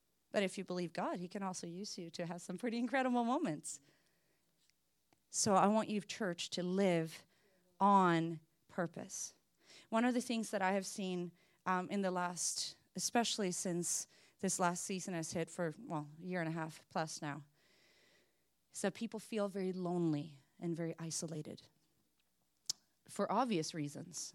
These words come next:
I mean, people felt lonely and isolated before, so much more now with lockdowns and, and different restrictions and things like that. And it's been a very difficult time for everybody. It's been, it's been, what a journey.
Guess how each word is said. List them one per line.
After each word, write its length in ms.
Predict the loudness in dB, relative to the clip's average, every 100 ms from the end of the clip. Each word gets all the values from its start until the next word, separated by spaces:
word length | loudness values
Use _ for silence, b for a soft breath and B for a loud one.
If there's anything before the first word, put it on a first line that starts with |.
| -4
I 60 |
mean, 200 | 0 0 0
people 240 | -4 -2
felt 200 | -2 0
lonely 280 | 0 0 0
and 100 | 0
isolated 500 | -2 -2 0 0 -2
before, 440 | -6 0 2 2
so 180 | 2 0
much 220 | 0 -2
more 100 | -2
now 240 | 2 2 2
with 200 | 0 0
lockdowns 540 | -2 0 0 0 0
and, 120 | -2 B B B -2
and 140 | 2
different 320 | 2 2 -2
restrictions 640 | -2 -2 0 -2 -2 -4 -4
and 100 | -6
things 300 | -4 -4 -4
like 140 | -4
that. 240 | 0 2 2
And 160 | 0
it's 160 | -2 -2
been 120 | 0
a 60 | 2
very 240 | 4 4
difficult 360 | 4 0 -4 -8
time 220 | -4 -4
for 120 | -2
everybody. 600 | 0 2 2 -2 -6 -12 _ b b b -20
It's 100 | -2
been, 220 | 0 0
it's 160 | -4 -4
been, 380 | -4 0 -2 -4 -12 _ _ -20 -2
what 160 | 2
a 80 | 2
journey. 480 | 0 -2 -2 -6